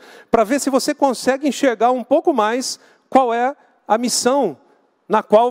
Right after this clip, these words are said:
você precisa se envolver, se você ainda não se envolveu nela. Quando o Tiago diz aqui, quase todo domingo, que nós queremos ser uma igreja simples, que nós estamos trabalhando pra isso,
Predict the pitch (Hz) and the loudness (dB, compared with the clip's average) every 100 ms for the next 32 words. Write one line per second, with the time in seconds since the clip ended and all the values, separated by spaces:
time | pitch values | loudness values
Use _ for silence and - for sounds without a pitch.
0 | - - 226 262 233 - 196 190 - 110 | -4 -2 0 0 -4 -4 -4 -4 -2 0
1 | 220 170 208 302 - 294 285 277 - 269 | 0 0 -2 -2 0 0 0 -2 0 -2
2 | 220 233 254 220 220 - 220 233 202 240 | -2 -2 0 0 -2 -4 -2 0 0 -2
3 | 247 269 143 - _ _ _ _ _ _ | -2 -4 -6 -10 _ _ _ _ _ _
4 | _ _ _ _ _ _ _ _ _ _ | _ _ _ _ _ _ _ _ _ _
5 | - 302 330 - 277 294 302 220 220 269 | 0 2 2 0 0 2 -2 -4 0 0
6 | 240 254 - 214 240 254 220 147 - _ | 2 -2 -2 -4 -2 0 0 -2 -4 _
7 | - 240 285 240 226 - 254 262 233 208 | 2 2 2 -4 -6 2 2 2 -2 0
8 | 214 226 170 156 208 196 247 254 233 233 | 0 0 0 0 -2 0 0 0 -2 0
9 | 247 - 233 233 208 214 220 208 - 226 | -2 0 0 0 -2 -2 0 -2 -2 -2
10 | 233 - 160 - 208 233 - 240 - 226 | -2 -2 -4 -2 0 0 -2 -4 0 0
11 | 226 208 233 226 220 190 220 233 - 165 | 2 0 0 0 0 0 0 -4 -4 -6